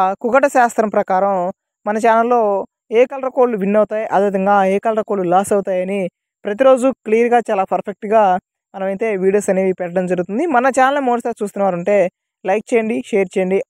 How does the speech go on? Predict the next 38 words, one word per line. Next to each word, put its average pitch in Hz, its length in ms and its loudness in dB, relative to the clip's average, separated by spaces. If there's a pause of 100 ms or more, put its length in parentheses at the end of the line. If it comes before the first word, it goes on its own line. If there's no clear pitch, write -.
అదేవిధంగా 185 500 2 (600)
సబ్స్క్రైబ్ 233 500 0
చేసుకొని 185 400 0 (560)
పక్కనే 226 440 -4
బెల్ 196 200 2
ఐకాన్ - 220 -2
నొక్కి - 180 2 (140)
all 180 160 2
అనే 180 160 -6
బటన్ని 240 280 -4
సెలెక్ట్ 190 260 -2
చేసుకోండి. 165 340 -4 (120)
ఫ్రెండ్స్, 277 300 -6
మీరు 254 140 4
ఇలా 214 160 0
చేయడం 254 240 0
ద్వారా 214 200 4 (460)
నేను 220 160 -4
చేసే 254 280 2
ప్రతి 233 220 0
వీడియో 269 220 2
కూడా 233 180 2
మీకు 208 180 -2 (180)
నోటిఫికేషన్ 190 520 -2
ద్వారా 190 200 2
వస్తుంది. 196 340 -4 (120)
అందరికంటే 233 500 0
ముందుగా 185 300 2 (460)
మన 220 180 2
సబ్స్క్రైబర్స్, 233 480 -4 (100)
మన 202 200 2
మిత్రులు 214 340 -2 (100)
మన 190 200 2
వీడియోస్ని 202 360 -2 (120)
చూడడానికి 185 360 -2
అవకాశం 190 360 -2
ఉంటుంది 175 220 -6
కాబట్టి 180 260 0